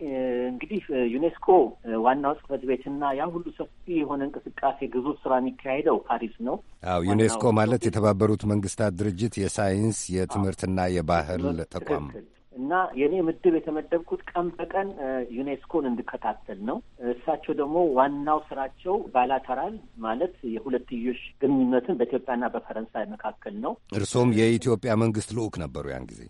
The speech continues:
Speaker 1: አዎ፣ ልዑክ ነበርኩ። እኔ ምክትል ቋሚ ተጠሪ ለዩኔስኮ ነበርኩ። እሳቸው ሌተር ኦፍ ክሪደንስ በኢትዮጵያ መንግስት አሰራራችን አንድ አምባሳደር ነው የሚያቀርበው። እሳቸው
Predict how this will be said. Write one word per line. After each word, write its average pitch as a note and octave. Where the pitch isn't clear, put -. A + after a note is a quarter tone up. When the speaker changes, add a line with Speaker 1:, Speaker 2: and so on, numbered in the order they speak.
Speaker 1:
አዎ፣ A#2+
ልዑክ B2
ነበርኩ። G#3
እኔ C3
ምክትል C3+
ቋሚ C3+
ተጠሪ C3+
ለዩኔስኮ A#2+
ነበርኩ። A#2
እሳቸው D#3
ሌተር C#3
ኦፍ D3
ክሪደንስ C3+
በኢትዮጵያ B2+
መንግስት A#2
አሰራራችን -
አንድ A#2+
አምባሳደር A2+
ነው A2
የሚያቀርበው። A#2+
እሳቸው F3